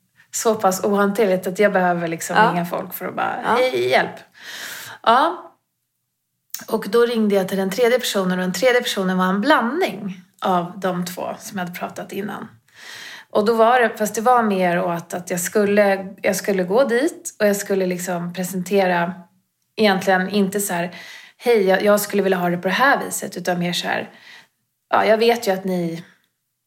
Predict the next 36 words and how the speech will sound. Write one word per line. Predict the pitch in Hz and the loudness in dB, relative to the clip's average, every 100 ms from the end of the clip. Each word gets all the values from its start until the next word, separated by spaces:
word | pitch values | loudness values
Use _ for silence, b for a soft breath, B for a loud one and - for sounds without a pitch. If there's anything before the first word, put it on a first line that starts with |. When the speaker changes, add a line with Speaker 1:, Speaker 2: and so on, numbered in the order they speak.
| _ | _
Speaker 2:
Vill | 214 208 | -2 2
ha | 190 | 2
det | 180 | 0
så | 180 | -4
här. | 190 175 | -4 -2
Speaker 1:
vill | 233 240 | 2 2
ha | 202 202 | 6 6
det | 220 | 4
så | 202 185 | 0 -2
här, | 170 175 175 - | 0 2 0 0
och | 214 | 2
nu | 202 208 | 4 4
har | 202 | 4
det | |
här | 185 175 | 2 0
och | 180 | 0
här | 175 180 | 2 2
hänt. | 180 180 170 208 - | 2 0 -2 -2 -2
Men | 208 | 2
jag | 202 | 4
vill | 214 | 4
Speaker 2:
Mm. | 196 | 2
Speaker 1:
ändå | 190 | -2
komma | 190 185 | -2 0
hit | 240 294 285 285 | 0 2 0 -2
och | 233 | 0
säga | 233 | 0
hej | 220 208 202 | 2 4 2
och | 202 | 2
visa | 196 - | 0 -2
upp | 190 190 | -4 -2
mig | 196 190 | 0 2
och | |
liksom, | 180 180 180 175 | 0 -2 -4 -2
Speaker 2:
Mm. | 214 | 0
Speaker 1:
ja, | 214 - | 0 -2